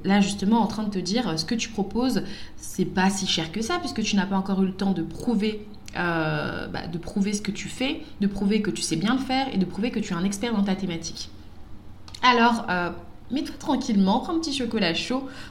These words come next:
ou un petit café et écoute, euh, cet épisode de podcast pour, euh, bah, apprendre quelques tips pour pricer lorsque l'on, on se lance en prestation de service. Euh, je,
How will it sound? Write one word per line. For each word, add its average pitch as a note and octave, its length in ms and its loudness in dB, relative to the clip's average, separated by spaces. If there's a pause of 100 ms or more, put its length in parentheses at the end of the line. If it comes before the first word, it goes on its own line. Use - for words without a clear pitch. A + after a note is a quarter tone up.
ou - 60 -6
un D4+ 120 6
petit - 180 0
café G3 460 0 (300)
et B3+ 200 -2
écoute, A3+ 420 -4 (120)
euh, F#3 160 2
cet A3+ 220 -4
épisode G#3+ 340 0
de F#3 80 -2
podcast G3 600 -4
pour, C#4+ 260 -4 (120)
euh, E3+ 260 -4
bah, D#3+ 180 -4
apprendre G#3+ 580 0
quelques C4+ 300 -2
tips - 400 -4
pour A3+ 220 0
pricer B3+ 520 -2
lorsque G3+ 280 0
l'on, E3 240 -4
on F#3 100 -4
se - 140 -4
lance C#4 420 2
en F3 60 -4
prestation B3+ 480 -2
de C4 40 -2
service. - 520 -6 (640)
Euh, D#3 180 0 (680)
je, A#3+ 480 2